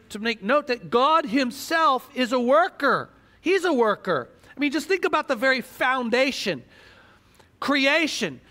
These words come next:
Six days, he did what? He worked, making the whole universe. And then he said, "On the seventh day, the last day,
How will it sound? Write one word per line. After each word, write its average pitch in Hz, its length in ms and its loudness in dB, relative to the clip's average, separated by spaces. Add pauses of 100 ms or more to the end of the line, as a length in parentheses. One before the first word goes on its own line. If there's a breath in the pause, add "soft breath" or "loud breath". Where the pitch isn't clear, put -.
Six - 460 -2
days, 254 420 0
he 240 160 -2
did 254 140 0
what? 240 340 0 (160)
He 240 100 0
worked, 311 600 2 (260 soft breath)
making 330 720 0
the 311 140 4
whole 302 260 4
universe. 285 720 2 (140 loud breath)
And 220 100 -2
then 269 80 2
he 285 80 0
said, 254 200 2
"On 247 220 0
the 269 220 -4
seventh 277 380 0
day, 202 120 0
the 190 100 2
last 226 320 0
day, 208 280 -2